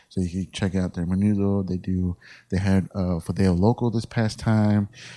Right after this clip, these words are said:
Uh, they do, uh, uh, shredded chicken, um,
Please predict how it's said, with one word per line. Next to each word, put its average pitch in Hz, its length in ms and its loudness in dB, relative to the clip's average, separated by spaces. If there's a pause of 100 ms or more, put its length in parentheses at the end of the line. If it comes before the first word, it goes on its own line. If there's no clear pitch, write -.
(140)
Uh, 90 200 2
they 92 160 2
do, 90 640 0
uh, 87 400 -2 (680)
uh, 78 520 -6
shredded 98 360 0
chicken, 98 560 -2 (220)
um, 90 560 -4